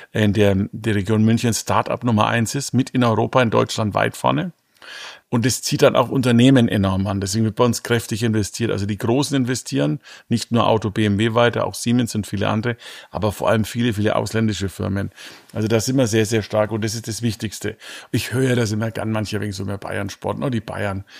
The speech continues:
Aber wenn ich ehrlich bin, ich höre dann immer hinter vorgehalten an, das wollen wir auch so machen.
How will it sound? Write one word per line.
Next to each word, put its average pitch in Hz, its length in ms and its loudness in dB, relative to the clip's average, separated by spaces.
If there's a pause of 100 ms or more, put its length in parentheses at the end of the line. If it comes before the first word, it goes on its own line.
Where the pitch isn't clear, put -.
(340)
Aber 98 320 -2
wenn 113 140 -2
ich 104 120 -2
ehrlich 107 300 -2
bin, 113 180 -2
ich - 160 -6
höre 110 140 0
dann 107 160 0
immer 101 140 2
hinter 101 200 0
vorgehalten 107 440 -2
an, 101 100 -2
das 98 180 -6
wollen 104 120 2
wir 104 100 2
auch 104 80 -4
so 107 100 -6
machen. 101 200 -6